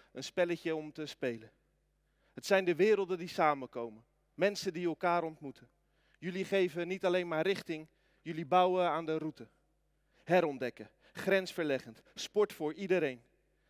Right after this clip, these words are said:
Voor mannen en vrouwen, ook toprolstoeltennis en de beleving daaromheen. De indrukken,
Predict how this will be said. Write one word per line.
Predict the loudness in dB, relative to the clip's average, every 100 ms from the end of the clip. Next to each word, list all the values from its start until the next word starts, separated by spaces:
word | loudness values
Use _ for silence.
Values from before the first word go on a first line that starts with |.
| _
Voor | -4 -2
mannen | 2 2 4 2
en | 0 -2
vrouwen, | 2 4 4 0 -6 _
ook | 0 0 2
toprolstoeltennis | 0 0 0 -2 -2 -8 -2 -2 0 -4
en | -2 -2 -4 _ _
de | -4
beleving | 0 2 0 -2 -6 -2
daaromheen. | -2 -2 -8 -16 -18 _ _ _ _ _ _ _ _
De | -4
indrukken, | -2 -4 -2 -4 -6